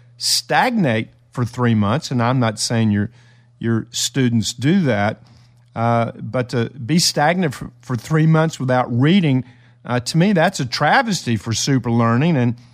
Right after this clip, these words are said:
and just learning itself. Is it too late? Hey,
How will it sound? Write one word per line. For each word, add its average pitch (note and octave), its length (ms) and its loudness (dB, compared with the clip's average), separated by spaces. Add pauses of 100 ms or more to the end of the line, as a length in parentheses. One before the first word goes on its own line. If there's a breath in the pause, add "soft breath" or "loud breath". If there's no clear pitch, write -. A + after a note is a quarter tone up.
(220 soft breath)
and C3+ 180 -2
just F#3 260 -4
learning D#3 480 2
itself. - 640 -4 (420)
Is C#3+ 140 0
it D#3 120 -2
too G3 220 0
late? F3+ 360 2 (640 soft breath)
Hey, B2+ 260 0